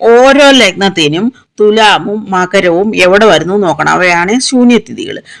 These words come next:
അപ്പോൾ എവിടെ വരുന്നു നോക്കിയിട്ട് അതിനനുസരിച്ച് നമ്മൾ ഫലം പറയണം. ഒന്നുകൂടി വ്യക്തമായിട്ട് പറയുകയാണെങ്കിൽ ഈ തുലാം രാശിയും മകരം രാശിയും ലഗ്നത്തിൻ്റെ എത്രാം ഭാവമായിട്ട് വരുന്നു നോക്കണം. ആ രണ്ട് ഭാവങ്ങളിലെ ഫലങ്ങളും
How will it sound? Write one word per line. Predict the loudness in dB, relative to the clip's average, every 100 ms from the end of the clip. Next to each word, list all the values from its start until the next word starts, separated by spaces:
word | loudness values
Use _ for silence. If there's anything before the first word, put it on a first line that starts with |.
| -8
അപ്പോൾ | 2
എവിടെ | 4 4 2 0
വരുന്നു | 0 0 0 0
നോക്കിയിട്ട് | -2 -6 -4 -6 -4 -6 -2
അതിനനുസരിച്ച് | -2 -2 -2 -6 -8 -10 -8
നമ്മൾ | -6 -4 -4
ഫലം | -2 -2 -2
പറയണം. | -4 -4 -10 _ -10
ഒന്നുകൂടി | 0 2 4
വ്യക്തമായിട്ട് | 4 2 0 0 2 0
പറയുകയാണെങ്കിൽ | 2 2 2 2 2 0 -2 -2 -2 -2 -10 -16 -4
ഈ | -4 0 2
തുലാം | 2 4 2 2
രാശിയും | 0 -2 -4 -4 -2 0
മകരം | 0 0 0 0
രാശിയും | 0 -2 -2 -4 -2 -2
ലഗ്നത്തിൻ്റെ | 0 -2 -2 -2 -2 -2 -6 -2
എത്രാം | 0 0 0 0 2 0 0
ഭാവമായിട്ട് | 0 2 2 2 0 0
വരുന്നു | 0 0 -4
നോക്കണം. | -2 -4 -2 -2
ആ | 0 2 2 2
രണ്ട് | 0 0 -2 -2
ഭാവങ്ങളിലെ | -2 0 0 0 -2 -2 0 2 0 0 -12 -18 _
ഫലങ്ങളും | -4 -2 0 0 -2 -2